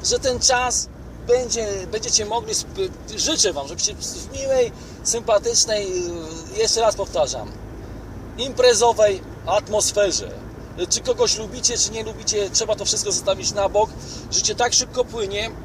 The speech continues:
że później po iluś latach można, moglibyście żałować, że straciliście okazję zabawy. Także, także tak to jest. A reszta, e,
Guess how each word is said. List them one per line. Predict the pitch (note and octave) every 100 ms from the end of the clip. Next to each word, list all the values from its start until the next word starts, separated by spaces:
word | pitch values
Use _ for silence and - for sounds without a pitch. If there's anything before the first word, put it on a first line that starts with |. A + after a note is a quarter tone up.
| -
że | - G#3+
później | - - C4 B3+ A3+
po | G#3+
iluś | G#3 G3
latach | A3 G#3 - A3
można, | A#3+ B3 - G#3+ - - - C3+ D3+ G3
moglibyście | A3+ A#3+ A#3+ B3+ -
żałować, | G3+ G#3+ A3+ A3+ C#3+ G2 A#2
że |
straciliście | C#3+ G3 F#3+ F#3+ G3 A3+ F#3+
okazję | D3 E3 F#3 - E3+ D#3 - - -
zabawy. | - D3+ - - F2+ F2+ - - - - - - - - - -
Także, | D3 D#3+ - F3 - - - -
także | B3+ A#3+ A#3
tak | A3 G#3+ G#3
to | G3
jest. | E3 A2 -
A | G3
reszta, | C4+ C#4+ - A#3 F#3 D3
e, | C#3 D#3 D3+